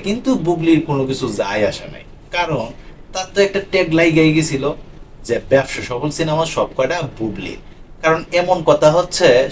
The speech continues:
শাকিব খানের সঙ্গে যে কয়টা সিনেমা করছে, ভালো হোক আর খারাপ হোক, প্রত্যেকটা সিনেমাই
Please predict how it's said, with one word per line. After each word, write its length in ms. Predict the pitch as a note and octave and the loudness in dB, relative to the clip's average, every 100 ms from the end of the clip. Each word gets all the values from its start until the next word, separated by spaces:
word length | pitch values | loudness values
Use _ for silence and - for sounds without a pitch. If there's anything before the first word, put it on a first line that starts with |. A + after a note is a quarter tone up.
| - | -2
শাকিব 340 | D#3 D#3 D3+ A#2 | -4 0 -2 0
খানের 260 | B2+ D3 D3 | 0 0 -4
সঙ্গে 220 | E3 E3 C#3 - | -4 -4 -6 0
যে 120 | E3+ F#3+ | 4 4
কয়টা 200 | E3+ D3 D3 | 4 2 0
সিনেমা 260 | C#3+ A#2+ G#2 | -2 -2 -4
করছে, 260 | A2 - - - - - - - A2 | -8 -10 -12 -14 -18 -20 -20 -4 0
ভালো 240 | A#2 F#3+ G3 | 4 6 4
হোক 140 | G#3+ - | 2 2
আর 80 | D#3+ - | 2 0
খারাপ 240 | - C3+ - - | 0 0 0 -6
হোক, 120 | - - - - - | -14 -16 -20 -20 -2
প্রত্যেকটা 440 | A#3 A#3 C4 - G#3+ | -2 2 0 0 -4
সিনেমাই 320 | G3 D#3+ C#3+ | -2 -2 0